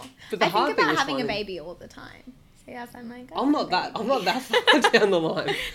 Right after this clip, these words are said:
Speaker 1: I'm not that far down the line where I'm like
Speaker 2: I think it's being a full-time nanny. I'm like, "I want
Speaker 1: Yeah.
Speaker 2: a baby." <laughs>
Speaker 1: How old are you?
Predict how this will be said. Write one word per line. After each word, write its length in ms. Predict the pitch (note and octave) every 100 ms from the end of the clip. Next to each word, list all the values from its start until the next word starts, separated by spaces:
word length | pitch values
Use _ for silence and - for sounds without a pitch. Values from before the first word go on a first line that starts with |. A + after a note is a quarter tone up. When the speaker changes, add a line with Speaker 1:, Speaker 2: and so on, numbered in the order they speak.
| - G3
Speaker 1:
I'm 120 | G#3+
not 180 | C4 A#3+
that 180 | G#3 G#3
far 220 | G#3+ G3
down 180 | F3 E3+
the 80 | D#3
line 300 | D3+ D3+ D#3+
where 100 | E3
I'm 160 | E3
like 180 | E3+ F3 E3+
Speaker 2:
I 40 |
think 160 | C#4+ C#4
it's 120 | -
being 160 | D#4+
a 60 | F#4
full-time 440 | F4 B3 A#3+ B3 A3+
nanny. 320 | G3+ G3+ E4
I'm 120 | C4
like, 200 | A3 A3+
"I 40 |
want 100 | - D#3
Speaker 1:
Yeah. 160 | C#3+
Speaker 2:
a 20 |
baby." 500 | - - - - F4+ D#4 B3+ F4+ A4+ F4+
<laughs> 500 | F4+ - - - -
Speaker 1:
How 160 | - B3+
old 140 | G3
are 40 | D3
you? 180 | E3